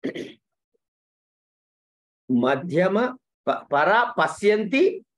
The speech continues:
మధ్యమ, వైఖరి అని నాలుగు రక-,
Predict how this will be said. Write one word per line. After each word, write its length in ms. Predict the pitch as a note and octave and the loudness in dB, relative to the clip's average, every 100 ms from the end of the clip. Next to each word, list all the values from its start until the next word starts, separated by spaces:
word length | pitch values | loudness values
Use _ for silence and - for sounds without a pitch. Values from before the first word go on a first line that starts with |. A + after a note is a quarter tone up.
| F3+ F3+ _ _ _ _ _ _ - A#2 | -20 -20 _ _ _ _ _ _ -8 -2
మధ్యమ, 880 | D3 D3 D3 D#3+ G#3 A3 B3 - - _ _ | 0 0 0 2 2 2 0 0 -4 _ _
వైఖరి 720 | A3 A3+ A3 - F3 E3 D#3+ | 2 4 2 2 0 2 0
అని 140 | F3+ A#3+ | 0 0
నాలుగు 360 | F#3+ D#3 D3 | 2 2 2
రక-, 280 | C3+ C#3 - | 2 0 -4